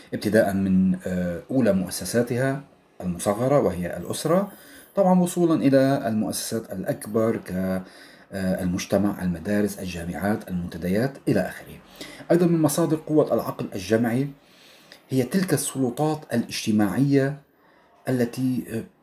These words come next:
تملك نوع من النفوذ على العقل الجمعي، كمثل السلطة الدينية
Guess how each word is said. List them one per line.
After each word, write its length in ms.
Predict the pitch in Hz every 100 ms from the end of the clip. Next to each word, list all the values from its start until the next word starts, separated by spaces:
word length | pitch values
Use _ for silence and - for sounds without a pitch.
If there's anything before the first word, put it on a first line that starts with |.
| _
تملك 460 | 190 190 170 151 -
نوع 400 | 107 170 165 - - _ -
من 340 | 110 123 180
النفوذ 580 | 165 143 135 139 143 147 139 - _
على 120 | 120
العقل 400 | 101 101 - -
الجمعي، 400 | - - 82 78 - - - - - - - -
كمثل 300 | 143 147 117
السلطة 400 | - - 107 -
الدينية 560 | 80 87 107 135 135